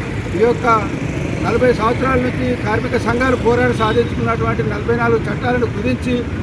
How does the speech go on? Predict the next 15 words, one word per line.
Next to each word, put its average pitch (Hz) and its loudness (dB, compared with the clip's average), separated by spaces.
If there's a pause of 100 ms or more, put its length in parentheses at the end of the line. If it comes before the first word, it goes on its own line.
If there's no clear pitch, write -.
(260)
నాలుగు 247 4
లేబర్ 254 4
కోడ్లుగా 247 4 (140)
తీసుకువచ్చి 254 0 (480)
ఈ - 0
యొక్క 233 0 (120)
ప్రైవేటు 254 4
ప్రభుత్వ 240 0
రంగ 240 0 (120)
సంస్థల్లో 247 0 (140)
పరిశ్రమలో 240 0 (100)
పనిచేసే 226 2 (100)
కార్మికులు 233 4 (460)
పన్నెండు 262 0
పద్నాలుగు 247 2